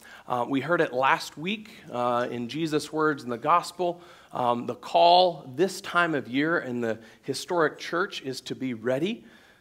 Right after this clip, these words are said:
Uh, the, the last week, this week, the weeks leading up to Advent are always a reminder that we're to be prepared and get ready. We shift into a new year, and Advent means coming, right?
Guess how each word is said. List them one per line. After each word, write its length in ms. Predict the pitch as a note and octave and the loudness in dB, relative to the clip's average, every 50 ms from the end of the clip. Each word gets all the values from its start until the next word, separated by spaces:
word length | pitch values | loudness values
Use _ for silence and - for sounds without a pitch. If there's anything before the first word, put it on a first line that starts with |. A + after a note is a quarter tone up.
| _ - | _ -4
Uh, 180 | B2 A#2+ A#2 | -2 -2 -2
the, 180 | A2 A#2+ B2+ A#2+ | -2 -4 -6 -4
the 140 | A#2 A#2+ A#2+ | -4 -2 0
last 360 | B2+ D3 E3 E3 - - - | 4 4 4 4 2 0 -2
week, 220 | E3+ D#3+ - C3 | -2 -2 -2 0
this 240 | C3 E3 E3 E3+ - D#3 | 0 -2 -2 -2 -2 -2
week, 220 | D#3+ D3+ - - | -2 -2 -2 -2
the 80 | B2 B2 | -4 0
weeks 300 | D3 E3 D#3+ - - C3+ | 0 0 0 0 -4 -4
leading 500 | B2+ C3 D3 E3 E3+ E3+ E3 D3+ - - | -2 -2 0 2 4 4 4 2 0 -2
up 280 | - C#3+ C#3+ - - - | -2 -2 -2 -2 -6 -14
to 220 | - - E3 D3 - - | -10 -8 -6 -4 0 2
Advent 580 | B2 C3 C#3 D3 C#3+ C3+ C#3 D3+ E3+ F3+ - - | 2 2 2 0 -2 -2 -2 0 -2 -2 -4 -6
are 140 | C3 C3 | -8 -8
always 460 | - B2+ C#3+ D#3 D#3+ D#3 D#3 D3+ C3+ C#3 | -4 -2 -2 0 0 0 0 0 0 -2
a 80 | C3+ | -4
reminder 720 | B2 A#2+ B2 A#2+ A#2 A#2 A#2+ B2+ D3 D3 D#3 E3+ F3+ F3 | -4 -2 -2 -2 -2 -2 -2 -2 -2 -2 0 2 0 0
that 140 | D#3 D3 A#2 | 0 -2 -2
we're 140 | B2 A#2+ A2+ | -4 -6 -6
to 160 | - - - | -8 -12 -12
be 180 | G#2+ B2+ C#3+ C#3+ | -8 -6 -6 -8
prepared 720 | C#3+ - B2+ A2+ - - - D3+ D3+ D3 D3+ D3+ C#3 B2 | -8 -10 -12 -12 -10 -8 -6 -4 -2 -2 -2 -2 -2 -2
and 140 | A2+ A2+ | -4 -4
get 140 | A#2 A2+ A2+ A2 | -4 -6 -6 -6
ready. 380 | A2+ C3 C#3+ D3+ D#3+ E3 D#3 - - - - - - - _ - | -4 -2 -2 0 -2 -4 -4 -8 -14 -20 -20 -20 -20 -20 _ -12
We 100 | - - | -10 -6
shift 400 | - - - - F3 F3 - - | -6 -4 -2 -2 -2 -4 -4 -4
into 300 | C3 D3+ D3+ C#3+ C#3+ C#3 | -4 -2 0 0 2 2
a 60 | C3 | 2
new 300 | B2+ B2+ C3+ C#3 C#3 C3+ A#2 C3 - - - | 2 0 0 0 0 -2 -4 -8 -18 -16 -12
year, 380 | B2+ B2+ C#3 C#3+ C#3+ C#3+ D3 C3+ | -4 0 2 4 4 4 4 4
and 120 | A2+ A2+ - - | 2 0 0 0
Advent 420 | C3+ C#3+ C#3 C3+ C3+ C#3+ C#3+ - | 2 2 0 0 -2 -2 -2 -2
means 320 | B2 C3 C3 C3+ C3+ C3 | -2 -2 -2 -2 -4 -4
coming, 480 | - - - - F3+ B2+ F#2+ E2+ F2 F#2+ | -8 -6 0 0 0 0 0 -4 -8 -6
right? 320 | G2+ A#2+ C3+ D3+ D#3+ - | 0 2 2 2 2 0